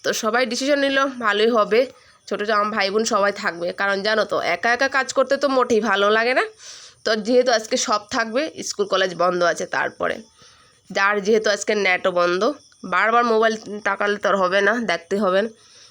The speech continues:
তারপরে আমরা শুরু করে দিলাম কাজকর্ম স্টার্ট। আরে বাজারে কালকে গেছিলাম, বাজারে স-, দেখি অনেক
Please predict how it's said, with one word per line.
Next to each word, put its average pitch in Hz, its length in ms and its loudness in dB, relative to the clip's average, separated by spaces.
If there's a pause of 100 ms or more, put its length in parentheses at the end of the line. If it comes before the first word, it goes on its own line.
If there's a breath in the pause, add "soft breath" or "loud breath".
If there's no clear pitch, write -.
(520 loud breath)
তারপরে 233 400 -2
আমরা 240 140 2
শুরু 214 300 -2
করে 175 240 2
দিলাম 233 380 -4 (840)
কাজকর্ম 180 600 -2
স্টার্ট। - 580 -4 (880 loud breath)
আরে 240 240 2
বাজারে 233 360 2
কালকে 220 380 0
গেছিলাম, 233 380 0
বাজারে 190 420 0
স-, - 200 -2
দেখি 208 340 -4
অনেক 214 420 0